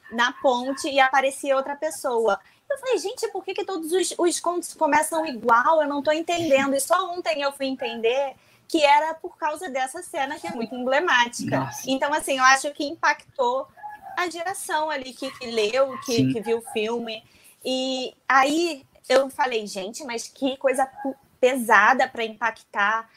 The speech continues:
Speaker 1: Mas aí eu lembrei que quando eu era adolescente, um dos livros que eu gostava, é, um dos filmes que eu gostava muito era Virgens Suicidas, que também fala de luto
Speaker 2: Nossa,
Speaker 1: e suicídio.
Speaker 2: esse filme,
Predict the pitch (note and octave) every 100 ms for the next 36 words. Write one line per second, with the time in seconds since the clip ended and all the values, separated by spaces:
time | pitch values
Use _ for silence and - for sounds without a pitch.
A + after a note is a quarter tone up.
0 | - C4 C#4 D#4 D4+ F#4 E4 C4 A#3 A#3+
1 | A#3 A#3+ B3+ C4 A3+ G#3 C4 A#3 G3 F#3
2 | F3+ F3+ F3+ G3 F#3 F#3+ - F3 - -
3 | - B3+ D4 C#4+ B3 A3+ G#3+ A#3 - A3+
4 | G#3+ G#3+ - G#3 F#3+ A#3 A#3+ G3+ F3+ -
5 | - _ _ _ _ _ _ _ - A3
6 | G#3 A#3+ C4 - C#4 C#4 B3 A#3+ A#3+ A#3
7 | A3 G#3+ C4+ D#4+ C#4 A#3+ C4 C4+ - C#4+
8 | - D#4+ C#4+ G#3+ - - A#3 A#4+ A4 A3+
9 | - C4 B3+ A#3+ C4 A3+ D3+ C#3 C#3 A#2+
10 | A#2 C4 C#4 G#3 F3+ D#3 - C#3 C#3 C#3+